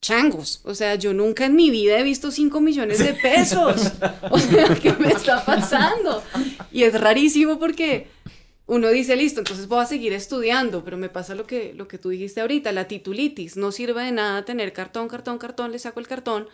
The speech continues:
porque nunca ha habido un portafolio y no hay un campo, em, que te reciba, ni que, ni que te abra las puertas, sino que te toca armártelo como te lo armaste tú, Dani.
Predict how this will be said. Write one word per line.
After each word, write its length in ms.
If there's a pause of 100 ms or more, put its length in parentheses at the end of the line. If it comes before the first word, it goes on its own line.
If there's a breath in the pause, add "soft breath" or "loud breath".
(380 loud breath)
porque 300
nunca 480
ha 40
habido 360
un 120
portafolio 800
y 120
no 180
hay 140
un 120
campo, 680 (300 soft breath)
em, 500 (160)
que 120
te 120
reciba, 840 (320 loud breath)
ni 280
que, 480
ni 140
que 140
te 120
abra 260
las 220
puertas, 800
sino 280
que 120
te 80
toca 240
armártelo 500
como 240
te 140
lo 80
armaste 300
tú, 200
Dani. 400